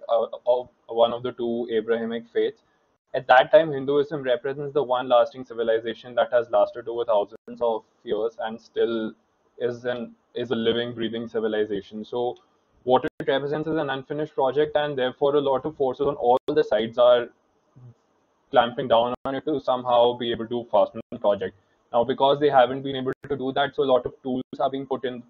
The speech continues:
place. So you have academia that is coming in. So they say that Hinduism isn't exactly a religion. It's actually nothing. It is just a lot of individual religions, and therefore there's nothing such, uh, there's no such thing as Hindu phobia. They'll tell you,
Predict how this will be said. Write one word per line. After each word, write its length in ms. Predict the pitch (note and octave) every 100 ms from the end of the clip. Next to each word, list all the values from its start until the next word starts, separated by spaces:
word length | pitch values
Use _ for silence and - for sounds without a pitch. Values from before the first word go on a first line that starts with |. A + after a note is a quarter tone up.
| _
place. 280 | A2+ G#2+ -
So 360 | B2 A#2 G#2+
you 160 | A2 A2
have 140 | A2+ A2+
academia 720 | A2+ G#2+ - - B2+ C3 B2
that 200 | A#2 A#2+
is 140 | A#2 _ _ _
coming 260 | A2 G#2+ G#2 -
in. 140 | A2+
So 140 | A#2 A#2
they 160 | A#2
say 140 | A2+ A#2
that 180 | A2+ A2+
Hinduism 520 | A#2 A2+ A2+ A#2 A#2
isn't 280 | A2+ A#2+ A#2+
exactly 400 | A2 A2 - A2+
a 60 |
religion. 540 | A2 A2 A2 A2+ A2+ - _ _
It's 220 | A#2 - -
actually 260 | G#2+ - C3 C#3+
nothing. 440 | C3+ B2+ C3 B2+
It 120 | A#2+
is 400 | B2 A#2+ A2+ A2+ _ _ _ -
just 220 | A#2 - -
a 40 |
lot 200 | B2 A#2+
of 140 | B2 - _ _ _ -
individual 480 | B2+ B2+ C3 C3 B2
religions, 460 | A#2+ A#2 A#2 A#2
and 100 | A#2
therefore 260 | A2 A2 A#2+ -
there's 140 | C3 B2+
nothing 200 | B2 A#2+
such, 160 | B2+ A2+
uh, 160 | A#2 A2
there's 280 | A#2 A2+ B2+
no 180 | A#2+ B2+
such 220 | B2+ -
thing 120 | B2 - C3
as 100 | B2
Hindu 260 | A#2 B2+
phobia. 400 | C3 A2+ G#2+ A2 - _ _ _ _
They'll 280 | B2 B2+ B2+
tell 160 | B2+
you, 200 | B2+ C#3